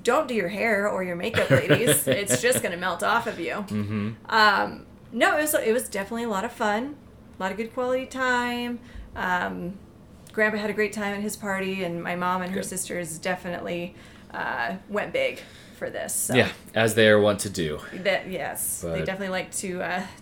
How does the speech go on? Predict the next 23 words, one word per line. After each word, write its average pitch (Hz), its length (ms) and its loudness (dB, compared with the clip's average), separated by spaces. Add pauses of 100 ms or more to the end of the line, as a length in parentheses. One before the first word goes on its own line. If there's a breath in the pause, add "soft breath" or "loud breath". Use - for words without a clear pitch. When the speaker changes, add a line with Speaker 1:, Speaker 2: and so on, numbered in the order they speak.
Speaker 1:
to 214 100 -4
celebrate 185 440 -4
their 185 120 -8
parents 175 380 -8
any 180 120 -10
way 180 140 -10
they 165 100 -8
can. 202 400 -10
Speaker 2:
Yeah. 214 140 -10
Speaker 1:
They're, - 240 -8
they're - 120 -10
fantastic 180 540 -10
people, - 320 -10
so. - 280 -6 (100)
Speaker 2:
Yeah. 98 400 6 (560)
Speaker 1:
Yeah, - 180 -10
it 190 200 -8
Speaker 2:
Yeah. 233 40 2
Speaker 1:
was 220 140 0
a 196 240 2 (160)
ton 339 160 4
of 330 80 0
fun. 226 400 4